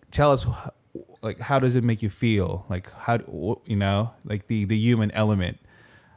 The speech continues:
Um, then you can see in his spacecraft, he has a photograph of his, his, his wife, you know, his family, and his, his daughter. So, and they're just, you know, they wanted, uh, they wanted to know, not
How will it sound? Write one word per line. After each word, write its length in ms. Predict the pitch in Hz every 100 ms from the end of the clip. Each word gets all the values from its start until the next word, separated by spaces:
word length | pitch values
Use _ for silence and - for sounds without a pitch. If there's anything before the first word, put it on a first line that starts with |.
| -
Um, 380 | - 98 90 92 -
then 320 | 107 107 117
you 80 | 123
can 140 | 123 113
see 580 | - 127 117 110 107 - _ _ -
in 160 | 110
his 120 | 107 98
spacecraft, 680 | - 101 101 110 98 95
he 80 | 101
has 240 | 101 95 95
a 260 | 90 95
photograph 600 | 98 110 107 101 98 95 92
of 200 | 92 92
his, 300 | 90 - -
his, 240 | 98 - -
his 120 | 101 98
wife, 380 | 92 92 - -
you 80 | 95
know, 60 |
his 100 | 90
family, 560 | - 92 95 92 90 90
and 80 | 90
his, 160 | 87
his 240 | - 92 90
daughter. 600 | 92 92 92 90 90 - - - - - _
So, 540 | - - 87 78 98 - _ _ -
and 300 | 101 92 92
they're 80 | 107
just, 280 | 107 - _
you 80 | 117
know, 280 | 107 98 92 _ _ _ _ _
they 180 | 113 120
wanted, 640 | 113 120 123 123 113 104 92
uh, 280 | 92 92 104 - _ _ _ _ _
they 80 | 117
wanted 280 | 117 127 117
to 100 | -
know, 520 | 110 110 107 98 92 -
not 420 | 107 113 131 -